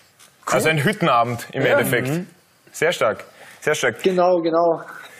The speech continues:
Speaker 1: Turgay, deine Karriere, kann man ja sagen, ist eher spät ins Rollen gekommen. Du bist jetzt Mitte zwanzig, spielst jetzt in der ersten Liga in Österreich. In Deutschland, wir haben uns deine Stationen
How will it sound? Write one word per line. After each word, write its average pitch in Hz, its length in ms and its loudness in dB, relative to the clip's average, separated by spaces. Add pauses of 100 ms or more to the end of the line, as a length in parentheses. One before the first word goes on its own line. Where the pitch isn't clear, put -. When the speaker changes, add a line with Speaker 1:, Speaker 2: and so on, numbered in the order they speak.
(140)
Speaker 1:
Turgay, 190 320 2 (380)
deine 175 220 2
Karriere, 185 540 2
kann 185 160 -2
man 190 100 4
ja 190 60 4
sagen, 185 380 2
ist - 380 -2 (720)
eher 160 180 2
spät 165 460 0
ins 175 260 -2
Rollen 151 280 2
gekommen. 143 360 0
Du 139 60 -2
bist 165 220 -2
jetzt 175 240 -2
Mitte 170 260 0
zwanzig, 151 400 -2
spielst 170 260 -4
jetzt 170 140 -2
in 170 80 -2
der 156 500 2
ersten 151 360 0
Liga 160 240 0
in 147 80 0
Österreich. 170 480 2
In 170 400 0
Deutschland, 185 360 2
wir 175 100 2
haben 175 240 0
uns 175 160 0
deine 175 180 0
Stationen 165 520 0